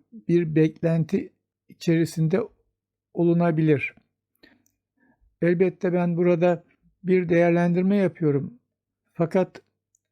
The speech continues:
herkesin ticarete dair kararları kendisine aittir. Bu konuda da sizleri uyarmak istiyorum.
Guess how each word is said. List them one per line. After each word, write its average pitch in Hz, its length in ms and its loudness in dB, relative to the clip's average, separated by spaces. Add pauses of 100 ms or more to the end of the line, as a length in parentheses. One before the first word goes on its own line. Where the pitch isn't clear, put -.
(240)
herkesin 185 720 -2 (260)
ticarete 165 680 0
dair 151 360 0
kararları 156 800 0 (600)
kendisine 175 560 0
aittir. 151 760 -2 (640)
Bu 196 80 -2
konuda 156 400 0
da 202 280 -4
sizleri 160 480 -2
uyarmak 165 540 -2
istiyorum. 120 480 -10